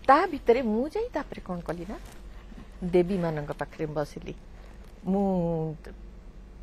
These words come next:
ମଙ୍ଗଳାବାଗରେ, ଚାନ୍ଦିନୀ ଚୌକରେ, ସବୁଠି ବସି ପୂଜାରେ ସମ୍ପୂର୍ଣ୍ଣ ଭାବରେ ବସେ।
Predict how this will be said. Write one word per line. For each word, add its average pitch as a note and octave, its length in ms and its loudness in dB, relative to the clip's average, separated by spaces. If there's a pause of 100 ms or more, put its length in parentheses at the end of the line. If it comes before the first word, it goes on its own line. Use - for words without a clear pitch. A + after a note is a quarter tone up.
(120)
ମଙ୍ଗଳାବାଗରେ, F#3 1120 4 (220)
ଚାନ୍ଦିନୀ F3 400 -2
ଚୌକରେ, E3 560 -2
ସବୁଠି D4 560 -4
ବସି B3 240 -2
ପୂଜାରେ D#3+ 480 2
ସମ୍ପୂର୍ଣ୍ଣ E3+ 480 -4
ଭାବରେ D#3 320 -6
ବସେ। C#3+ 300 -4